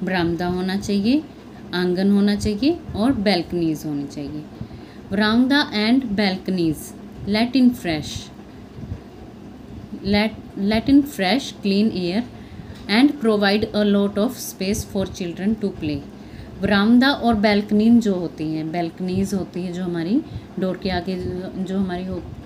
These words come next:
ऊपर के portion में होती है balconies, तो ऊपर जो होती हैं, मतलब वो बनी हुई होती हैं, उसके लिए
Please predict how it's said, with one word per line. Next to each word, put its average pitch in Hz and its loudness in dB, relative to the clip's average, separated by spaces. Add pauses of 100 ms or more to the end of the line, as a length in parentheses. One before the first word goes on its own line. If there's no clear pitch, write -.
(120)
ऊपर 208 -4
के 226 -4
portion 180 -4
में 180 -4
होती 180 -6
है 180 -8
balconies, 180 -2 (540)
तो 190 0 (140)
ऊपर 190 -4
जो 190 -4
होती 185 -8
हैं, 190 -4
मतलब 190 -4
वो 190 -4
बनी 180 -2
हुई 190 -4
होती 180 -8
हैं, 214 0 (640)
उसके 277 2
लिए 214 2